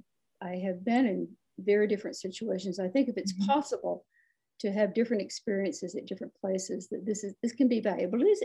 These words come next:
Speaker 1: it isn't essential, but it can be valuable. But when you go to a new environment, it's really important to sit back and learn about that environment before you try to come in and make <laughs> suggestions and changes.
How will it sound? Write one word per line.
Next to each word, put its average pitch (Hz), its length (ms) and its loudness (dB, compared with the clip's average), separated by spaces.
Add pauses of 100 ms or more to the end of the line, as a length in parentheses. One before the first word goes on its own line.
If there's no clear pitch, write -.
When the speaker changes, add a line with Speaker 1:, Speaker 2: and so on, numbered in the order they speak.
Speaker 1:
it 247 100 4
isn't 359 260 6
essential, - 520 -4
but 196 100 -4
it - 120 -6
can 190 120 -6
be 185 100 0
valuable. 185 440 -2
But 208 240 -2
when 285 140 12
you 294 120 12
go 214 260 4
to 214 200 -4
a 190 80 0
new 208 260 2
environment, 185 560 -2 (460)
it's 214 180 -4
really 254 360 6
important 220 420 2
to 185 80 -4
sit - 280 -2
back 185 360 0 (400)
and 190 160 0
learn 233 260 6
about 208 320 2
that 190 160 0
environment 185 640 -2 (100)
before 202 300 -2
you 220 160 2
try 214 240 0
to 202 80 0
come 202 300 -2
in 202 160 0
and 190 140 0
make - 200 -2
<laughs> - 100 -8
suggestions - 720 6
and 269 160 6
changes. 220 500 2